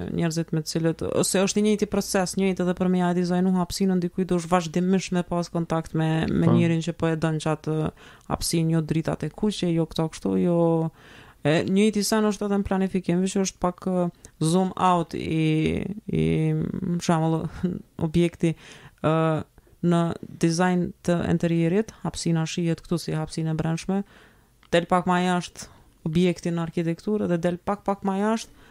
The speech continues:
Speaker 1: objekti kuadër të një qyteti. Do thonë, kjo është e mu ma shumë më intereson efekti pak ma i madh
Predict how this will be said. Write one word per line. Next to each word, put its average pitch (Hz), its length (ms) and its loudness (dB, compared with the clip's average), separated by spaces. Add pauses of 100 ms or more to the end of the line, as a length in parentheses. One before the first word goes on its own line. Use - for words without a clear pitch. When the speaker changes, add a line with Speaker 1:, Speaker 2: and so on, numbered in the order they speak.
(140)
Speaker 1:
objekti 208 460 2
kuadër 196 400 4
të - 80 -6
një 208 140 6
qyteti. 165 480 -2 (300)
Do 170 120 -4
thonë, 180 240 -2
kjo 190 220 0 (100)
është 185 320 -4 (340)
e - 180 -2
mu 196 520 2
ma 175 320 -2
shumë - 800 -4
më 170 180 0
intereson 170 640 -4 (220)
efekti 202 680 0
pak - 320 -2
ma 170 80 2
i 170 80 2
madh 170 320 2